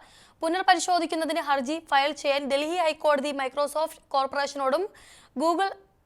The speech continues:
എൽ എൽ സിയോടും ആവശ്യപ്പെട്ടിരിക്കുകയാണ്. നിയമത്തിൽ ചൂണ്ടിക്കാട്ടുന്നത് എന്താണെന്ന് നോക്കിയാൽ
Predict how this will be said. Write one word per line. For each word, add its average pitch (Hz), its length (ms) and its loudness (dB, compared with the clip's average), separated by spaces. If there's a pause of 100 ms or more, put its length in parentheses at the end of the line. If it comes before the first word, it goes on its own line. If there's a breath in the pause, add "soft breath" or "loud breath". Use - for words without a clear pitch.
(280)
എൽ 311 200 6
എൽ 370 100 8
സിയോടും 339 540 2
ആവശ്യപ്പെട്ടിരിക്കുകയാണ്. 233 960 -2 (680 soft breath)
നിയമത്തിൽ 320 380 0
ചൂണ്ടിക്കാട്ടുന്നത് 339 720 2
എന്താണെന്ന് 302 500 0
നോക്കിയാൽ 269 360 2